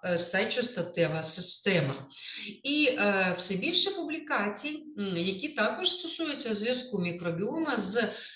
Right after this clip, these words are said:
захворюваннями еро-, о-, урологічними, на яких ми трохи сьогодні з вами зосередимося. Далі. Кишечник, нирки і уролітіаз, причому це відоме, е, співвідношення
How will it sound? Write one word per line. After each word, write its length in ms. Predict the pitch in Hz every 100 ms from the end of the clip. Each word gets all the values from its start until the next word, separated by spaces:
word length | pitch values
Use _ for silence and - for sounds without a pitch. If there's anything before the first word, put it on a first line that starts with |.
| -
захворюваннями 920 | 208 202 190 160 147 147 143 139 143 - -
еро-, 280 | 180 160 160
о-, 140 | 170
урологічними, 840 | 170 170 160 156 214 262 - 277 254
на 80 | 196
яких 360 | 165 - -
ми 80 | 160
трохи 380 | 160 170 185 220
сьогодні 480 | - 160 156 165 165
з 120 | 156
вами 360 | 151 156 165 - - - -
зосередимося. 800 | 208 254 277 214 165 156 - 170
Далі. 380 | 247 269 175 - - -
Кишечник, 880 | - 214 - 254 285 - 220 180 - -
нирки 540 | 180 180 170 180 185 170
і 500 | 202 208 220 214 214
уролітіаз, 1040 | 220 214 202 196 196 - 202 180 185 190 - - -
причому 340 | 170 160 160
це 400 | 156 - 170 165
відоме, 760 | 185 196 247 349 302 180 151 -
е, 100 | 165
співвідношення 1000 | 165 - 170 180 185 254 302 - 196 170